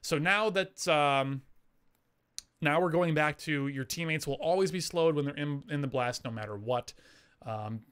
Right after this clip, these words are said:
the only way to get around it, as far as I know, would be something like a, a Wraith Portal or a Wraith Q or something like that. Something where, like, you do, like, a phase shift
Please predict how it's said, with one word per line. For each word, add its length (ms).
the 100
only 240
way 140
to 60
get 140
around 320
it, 80
as 80
far 240
as 100
I 80
know, 220
would 100
be 120
something 500
like 400
a, 300
a 80
Wraith 360
Portal 540
or 280
a 100
Wraith 360
Q 520
or 140
something 240
like 160
that. 260
Something 260
where, 80
like, 160
you 160
do, 140
like, 120
a 40
phase 340
shift 400